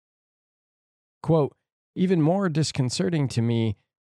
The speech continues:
than the mystery of the anomalous artifact was the level of belief produced by media representations of U F Os. I saw media professionals use the mechanisms of belief to push a story that was, at times, very far removed from the event that inspired it,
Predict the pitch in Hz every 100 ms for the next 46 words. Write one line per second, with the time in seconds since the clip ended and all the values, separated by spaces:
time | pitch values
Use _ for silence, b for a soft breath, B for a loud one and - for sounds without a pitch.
0 | - 120 123 120 113 127 151 - 123 110
1 | 113 113 113 107 104 - 180 156 117 113
2 | - 139 117 120 107 120 190 180 156 127
3 | 110 104 - 131 117 107 - 107 107 110
4 | 107 107 101 95 104 101 98 123 165 143
5 | 127 131 113 98 85 - 147 113 50 -
6 | - _ _ _ _ - 110 - 139 143
7 | 139 131 127 117 123 151 - 117 113 117
8 | 120 - 117 135 151 127 113 117 107 104
9 | 110 123 185 160 - 117 156 147 185 -
10 | 110 101 107 101 92 107 104 - _ _
11 | - 131 113 - 165 175 123 107 127 185
12 | - 120 120 104 104 156 143 131 - 131
13 | 143 135 107 101 92 98 98 - 135 170
14 | 160 110 107